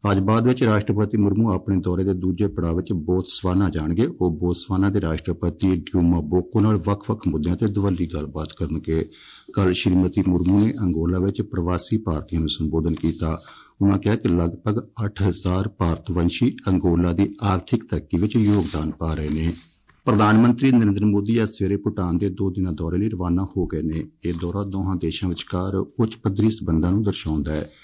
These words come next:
ਇਸ ਦੌਰੇ ਦਾ ਉਦੇਸ਼ ਭੂਟਾਨ ਵਿੱਚ ਵਿਸ਼ੇਸ਼ ਦੋਸਤੀ ਅਤੇ ਸਹਿਯੋਗੀ ਸਬੰਧਾਂ ਨੂੰ ਹੋਰ ਮਜ਼ਬੂਤ ਕਰਨਾ ਹੈ। ਦੌਰੇ ਦੌਰਾਨ ਸ਼੍ਰੀ ਮੋਦੀ ਅਤੇ ਭੂਟਾਨ ਦੇ ਰਾਜਾ ਜਿਗਮੇ ਖੇਸਰ ਨਾਮਗਿਆਲ ਵਾਂਗਚੁਕ ਬਾਰਾਂ ਸੌ ਮੈਗਾਵਾਟ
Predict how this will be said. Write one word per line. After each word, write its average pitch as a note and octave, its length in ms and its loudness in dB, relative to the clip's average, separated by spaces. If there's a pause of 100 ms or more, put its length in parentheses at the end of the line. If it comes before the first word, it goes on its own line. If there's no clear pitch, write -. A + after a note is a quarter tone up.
(300)
ਇਸ G2+ 200 2
ਦੌਰੇ A2 200 4
ਦਾ A#2 80 4
ਉਦੇਸ਼ A#2 360 2
ਭੂਟਾਨ F#2+ 380 2
ਵਿੱਚ G#2+ 220 2
ਵਿਸ਼ੇਸ਼ G2+ 580 0
ਦੋਸਤੀ F2+ 380 -2
ਅਤੇ G#2+ 160 -2
ਸਹਿਯੋਗੀ F2+ 460 0
ਸਬੰਧਾਂ E2 420 0
ਨੂੰ G#2+ 200 0
ਹੋਰ G#2 180 2
ਮਜ਼ਬੂਤ - 480 -6
ਕਰਨਾ E2 340 0
ਹੈ। D#2 220 -2 (540)
ਦੌਰੇ F2 220 2
ਦੌਰਾਨ G2+ 280 0
ਸ਼੍ਰੀ F2+ 200 0
ਮੋਦੀ F2+ 480 2 (140)
ਅਤੇ F#2+ 140 -2
ਭੂਟਾਨ F2+ 560 2
ਦੇ G2+ 240 2
ਰਾਜਾ F2+ 260 -2
ਜਿਗਮੇ F2+ 440 -2
ਖੇਸਰ F#2 440 -2
ਨਾਮਗਿਆਲ F2 420 0
ਵਾਂਗਚੁਕ E2+ 560 -2
ਬਾਰਾਂ F2 300 0
ਸੌ G#2 200 2
ਮੈਗਾਵਾਟ F2 540 0